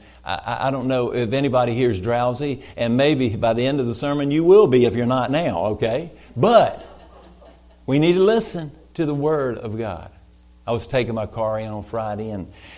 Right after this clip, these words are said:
and all, and I know the mechan-, my mechanic for years and all, and did actually the funeral for his wife, uh, some five years ago, and he was talking to me about that. He needed somebody to listen.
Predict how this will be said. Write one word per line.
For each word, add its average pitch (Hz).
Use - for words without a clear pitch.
and 101
all, 110
and 104
I 101
know 107
the 101
mechan-, 98
my 101
mechanic 101
for 104
years 98
and 92
all, 90
and 90
did 104
actually 107
the 90
funeral 101
for 98
his 90
wife, 95
uh, 85
some 95
five 95
years 95
ago, 85
and 92
he 101
was 92
talking 117
to 101
me 95
about 90
that. 87
He 90
needed 95
somebody 98
to 98
listen. 107